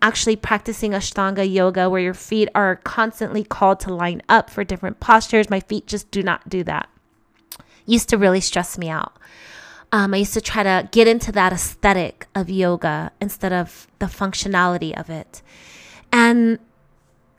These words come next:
I say all of that because it is as simple as what I've just described to as complex as the perfect handstand, the beautiful dancer's pose,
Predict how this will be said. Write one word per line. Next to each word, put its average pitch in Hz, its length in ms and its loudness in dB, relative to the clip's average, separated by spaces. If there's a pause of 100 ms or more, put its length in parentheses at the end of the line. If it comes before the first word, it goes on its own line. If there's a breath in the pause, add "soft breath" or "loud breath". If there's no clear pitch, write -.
I 233 60 2
say 392 220 4
all 349 180 12
of 202 140 2
that 185 340 0
because 220 680 -2
it 226 220 -2
is 220 260 -6 (140)
as 202 220 4
simple 185 880 0 (340)
as 185 220 2
what 185 140 2
I've 180 200 -2
just 190 220 -4
described 202 800 0 (300 soft breath)
to 247 140 0
as 214 180 0
complex - 1080 0 (120)
as 196 500 2 (680 loud breath)
the 233 80 0
perfect 233 580 0
handstand, 180 1160 -2
the 196 500 -4 (240 soft breath)
beautiful 220 1080 0 (480 soft breath)
dancer's 214 600 0
pose, 180 800 -2